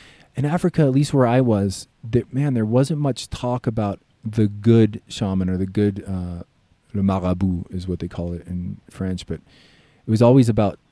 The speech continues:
witchcraft. And I think that might be because of, like, Christian influence, but it was always these stories of these witches that would, you know, you could go pay 'em to, uh, 'cause you have an enemy and you could pay them and then they would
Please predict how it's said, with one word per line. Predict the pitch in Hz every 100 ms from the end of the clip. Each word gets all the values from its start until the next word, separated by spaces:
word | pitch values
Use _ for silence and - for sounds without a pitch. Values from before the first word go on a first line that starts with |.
| _
witchcraft. | 107 104 - 87 76 98
And |
I | 101
think | 113
that | 101
might | 98 98
be | 92
because | - 90
of, | 85
like, | 85 -
Christian | 92 - 87
influence, | 87 87 85 78 -
but | 95
it | 92
was | 95
always | 95 101 95
these | 95 -
stories | - 110 107 98
of | 92 85
these | 87 85 - - - _ _
witches | 101 120 - 92 90 - -
that | 92
would, | 87 87 85 _ _ _ _
you | 92
know, |
you | 90 92
could | 101
go | 101
pay | - 101 101
'em | 98 95
to, | - 98 92 90 90 - _ _ _ -
uh, | 90 85
'cause | - 92
you | 95
have | 95 92
an | 92
enemy | 101 107 101 87 80
and | 82 82 67
you | 92
could | 85
pay | - 101 95
them | 90 85
and | 85
then | 85
they | 87
would | 85 80